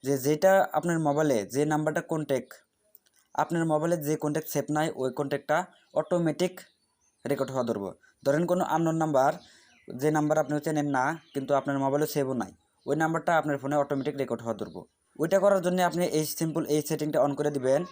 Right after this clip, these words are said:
on করার সাথে সাথে আপনার ফোনে যেগুলো নতুন নাম্বার আসবো, যেগুলো নাম্বার আপনি সেভ করে রাখেন নাই, ওইগুলো নাম্বার অটোমেটিক রেকর্ড হওয়া ধরবো। তারপরে দেখবেন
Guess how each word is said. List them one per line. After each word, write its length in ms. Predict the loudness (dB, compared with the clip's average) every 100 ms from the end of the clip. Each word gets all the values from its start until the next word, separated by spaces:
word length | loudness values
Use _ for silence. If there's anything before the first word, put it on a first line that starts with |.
| -16 _ _ -6
on 60 | -4 0
করার 180 | 0 0
সাথে 140 | -4 -4
সাথে 120 | -2
আপনার 160 | 0 0
ফোনে 200 | 0 0 0 -2 -2
যেগুলো 220 | -2 0 -2
নতুন 160 | -2 -2
নাম্বার 180 | 0 0 0
আসবো, 220 | -2 -4 -4 -6 -8
যেগুলো 200 | -4 -2 0
নাম্বার 180 | 0 0
আপনি 120 | -2 -4
সেভ 120 | -6 -4
করে 100 | -2 -2
রাখেন 160 | -2 -4
নাই, 80 | -4 -4
ওইগুলো 220 | -6 -4 -2
নাম্বার 200 | -2 -2 -4
অটোমেটিক 380 | -6 -6 -4 -6 -8 -20 _ _ -4
রেকর্ড 220 | -2 -2 -4
হওয়া 120 | -4
ধরবো। 200 | -4 -6 -14 -18 _ -20 _ _ -2
তারপরে 300 | 0 2 2 2
দেখবেন 280 | 0 0